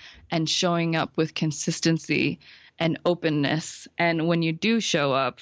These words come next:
to, to go to someone's house, or, you know, we're in the middle of a pandemic, go hang out in their backyard. <laughs> Like, make, make a point to spend time with people or check in via text. But when that happens,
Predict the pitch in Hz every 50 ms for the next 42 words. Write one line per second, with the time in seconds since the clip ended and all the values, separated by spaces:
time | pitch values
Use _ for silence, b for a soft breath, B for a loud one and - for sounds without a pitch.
0 | - - - 170 165 - _ _ - - - 170 160 160 - 180 190 202 196 190
1 | - - 202 185 180 175 170 165 165 - 196 180 170 151 143 143 147 - - 170
2 | 160 147 139 135 139 127 - - 139 123 - - - - - _ - 170 170 170
3 | 170 170 170 175 180 175 165 170 165 - 180 165 160 147 156 151 147 147 - -
4 | - B B B B B B - 160 156 156 151 170 160 156 160 156 156 - -
5 | 170 160 160 160 160 156 160 - - 165 160 160 156 156 151 156 B B B B
6 | B B B B B - - - - - - 294 269 262 _ _ _ 196 196 208
7 | 226 226 233 - - _ - 196 208 208 196 196 196 - - 233 214 196 - -
8 | - - - - - 208 202 202 196 - - 175 165 175 175 170 160 175 - -
9 | - 202 190 - - 156 156 151 156 175 - B B B B B B B B 170
10 | 170 170 170 - - 214 190 180 - - 185 180 175 170 160 156 156 147 151 156
11 | 165 160 160 156 156 160 156 - - 170 160 143 - - - - B B B B
12 | B B B B B - - - 175 190 196 190 180 175 151 - 190 214 220 208
13 | - 196 180 165 160 156 160 156 - -